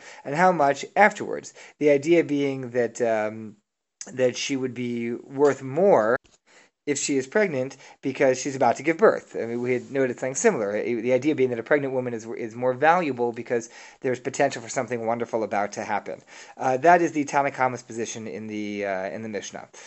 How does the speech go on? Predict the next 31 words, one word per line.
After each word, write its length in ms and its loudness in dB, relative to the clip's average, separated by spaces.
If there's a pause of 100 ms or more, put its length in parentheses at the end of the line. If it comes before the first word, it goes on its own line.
(220)
Uh, 460 0
so 260 0
how 160 2
much 160 0
she's 180 -6
worth 200 -2
before, 240 6
how 60 4
much 120 -4
after, 260 0
you 60 -2
pay 160 0
the 80 -2
difference. 480 -10 (380)
Uh, 320 0
Amar 180 4
Rav 80 2
Shimon 260 0
ben 120 -2
Gamliel, 180 6
Rav 80 4
Shimon 240 -2
ben 140 0
Gamliel 180 2
disagrees. 520 -4
Im 180 -8
kain, 460 -2 (340)
Misha 400 2
ishi 320 2
yoledet 460 4 (180)
mashbachat. 800 2